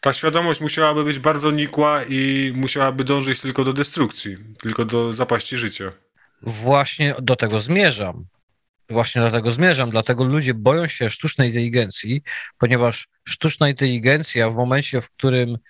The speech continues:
Speaker 2: jakby może świadomość nie całkiem w kontekście ziarna stwórcy, tak?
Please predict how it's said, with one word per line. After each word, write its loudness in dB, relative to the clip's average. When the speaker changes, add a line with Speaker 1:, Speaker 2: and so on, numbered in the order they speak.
Speaker 2:
jakby 2
może 4
świadomość 0
nie 2
całkiem 2
w -10
kontekście 2
ziarna 2
stwórcy, -2
tak? 2